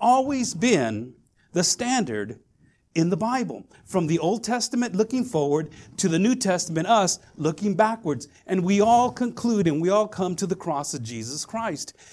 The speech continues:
And we'll see how Abraham was justified by faith, how Abraham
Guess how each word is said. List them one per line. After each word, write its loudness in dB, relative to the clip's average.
And -4
we'll -4
see -2
how 2
Abraham 2
was -4
justified -2
by 0
faith, -6
how 0
Abraham 2